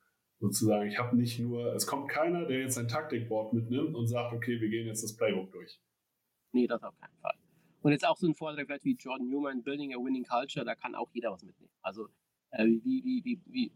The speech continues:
Speaker 2: äh, bearbeite ich ein Team, das, ähm, dass die Leistung dann schon vom Mindset her stimmt. Das ist natürlich auch etwas, was ich beim Fußball verwenden kann, beim Handball, beim Basketball. You name it.
Speaker 1: Ja.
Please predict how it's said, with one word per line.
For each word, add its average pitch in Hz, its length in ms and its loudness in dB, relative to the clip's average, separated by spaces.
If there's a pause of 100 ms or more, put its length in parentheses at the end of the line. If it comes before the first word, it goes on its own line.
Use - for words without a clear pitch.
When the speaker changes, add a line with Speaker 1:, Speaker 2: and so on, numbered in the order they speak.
(140)
Speaker 2:
äh, 113 140 0 (400)
bearbeite 117 400 2
ich - 60 -8
ein 120 100 -2
Team, 131 380 2
das, 120 240 -4 (220)
ähm, 107 200 2 (1300)
dass 120 160 2
die - 40 2
Leistung 127 580 0 (180)
dann 123 200 0 (300)
schon 127 160 6
vom 117 160 0
Mindset 117 500 0
her 107 140 -14 (100)
stimmt. 120 280 2
Das 117 120 -8
ist - 120 -18
natürlich - 340 -10
auch 117 140 4
etwas, 110 180 -14
was 107 180 -14
ich - 140 -8
beim 104 180 0
Fußball 156 360 2
verwenden 120 300 0
kann, - 180 -8
beim 107 140 -10
Handball, 117 340 2
beim 104 100 -8
Basketball. 107 480 -4 (920)
You 113 80 8
name 104 240 4
it. - 140 -18 (840)
Speaker 1:
Ja. - 160 -10